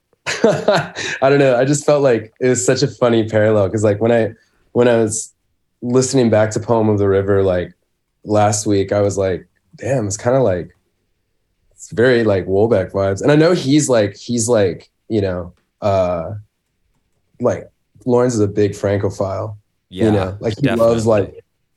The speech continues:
Speaker 1: like, Michel Polnareff and stuff like that.
Speaker 2: Oh, Polnareff is so good.
Speaker 1: He's so cool. And it's, what's crazy about him is that you're like, he just kinda suddenly turned into this, like,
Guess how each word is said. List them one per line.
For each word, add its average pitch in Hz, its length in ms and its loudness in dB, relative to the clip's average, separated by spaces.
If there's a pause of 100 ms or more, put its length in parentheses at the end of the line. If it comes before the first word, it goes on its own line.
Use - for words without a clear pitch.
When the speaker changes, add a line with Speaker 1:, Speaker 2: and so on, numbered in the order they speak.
(120)
Speaker 1:
like, 104 360 -2
Michel 110 540 0
Polnareff 95 680 -2
and 101 140 -4
stuff 104 240 -6
like 104 220 -10
that. 110 240 -8
Speaker 2:
Oh, 110 420 0
Polnareff 113 680 -4
is 71 80 -12
so 82 840 -8
good. 73 460 -18 (340)
Speaker 1:
He's 143 220 2
so 127 340 2
cool. 104 400 2
And 147 180 2
it's, 170 180 -4
what's 170 180 2
crazy 170 360 2
about 139 260 2
him 135 140 2
is 117 140 0
that 110 200 2
you're 117 140 2
like, 101 320 0 (400)
he 135 180 2
just 147 240 2
kinda 156 240 2
suddenly 110 800 2
turned 104 260 0
into 98 200 0
this, 92 240 -2
like, 85 280 -4